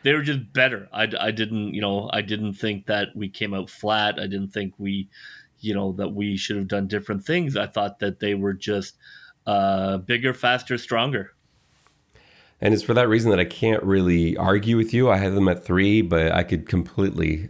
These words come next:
Speaker 2: see that flipping between Saskatchewan and Winnipeg. And my number one is Winnipeg. And my reason for it is that they've lost pieces, like you said. Lawler, I do love Lawler. I think you can replace X receivers. I think that's the, uh, I, not that it's easy to replace an X receiver. It's not.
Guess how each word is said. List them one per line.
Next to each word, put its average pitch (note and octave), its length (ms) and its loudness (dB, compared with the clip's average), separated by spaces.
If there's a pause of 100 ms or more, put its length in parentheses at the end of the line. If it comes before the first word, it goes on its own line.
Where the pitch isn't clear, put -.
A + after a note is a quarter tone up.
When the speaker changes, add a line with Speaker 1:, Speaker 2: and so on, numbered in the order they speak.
Speaker 2:
see - 240 0
that E2+ 220 2
flipping F2 340 0
between D#2+ 340 0
Saskatchewan E2 580 -2
and D#2+ 100 0
Winnipeg. D#2+ 420 0 (440)
And F#2+ 100 0
my A2+ 280 4
number C#3+ 220 6
one C3+ 180 6
is A2+ 140 2
Winnipeg. F#2 480 0
And G2+ 680 4
my G#2 140 4
reason A#2 320 2
for B2+ 220 2
it C#3 80 4
is G2 240 -2
that - 420 2
they've F#2+ 160 4
lost F#2+ 300 2
pieces, A#2 360 -2
like G#2 220 0
you G#2 60 0
said. A2 340 2
Lawler, G2 480 4
I F#2+ 80 4
do A2+ 180 2
love G2+ 260 4
Lawler. F2+ 420 4
I F2 80 2
think G#2 280 -2
you G2 60 -4
can G2+ 140 2
replace F2 440 0
X - 320 -2
receivers. F2 520 2
I - 20 4
think F2 140 4
that's F#2 160 2
the, E2+ 200 0 (560)
uh, - 100 -2 (140)
I, A2+ 360 0
not C3 180 4
that A#2+ 100 2
it's G2 220 0
easy F2+ 440 2
to - 120 -2
replace E2 320 2
an D#2+ 80 0
X - 180 -2
receiver. D#2+ 360 2
It's D2 100 -4
not. D2+ 340 0